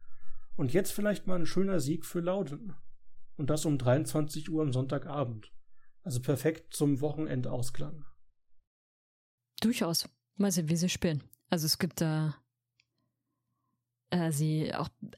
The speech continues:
Speaker 2: bisher finde ich sie immer noch sehr, sehr flexibel, was so ihre, ähm, spielerischen Leistungen angeht. Es gibt so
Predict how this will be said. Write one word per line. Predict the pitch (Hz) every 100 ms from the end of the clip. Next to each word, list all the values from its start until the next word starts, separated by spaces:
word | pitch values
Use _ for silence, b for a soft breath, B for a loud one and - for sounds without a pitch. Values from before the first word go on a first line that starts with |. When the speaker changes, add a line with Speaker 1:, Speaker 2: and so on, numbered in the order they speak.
| -
Speaker 2:
bisher | 175 208 185
finde | - 190
ich | 165
sie | - 160 180
immer | 180 170
noch | 165
sehr, | - 180 170 165 165 160 - b b b b b b _ _ _ _ -
sehr | 175 185
flexibel, | - 190 - 208 180 180
was | 170 175
so | 190
ihre, | 170 165 160 113 156 -
ähm, | 156 151
spielerischen | - - 208 180 180
Leistungen | 170 170 - 220
angeht. | 180 190 185 180
Es | -
gibt | 180
so | - 175 165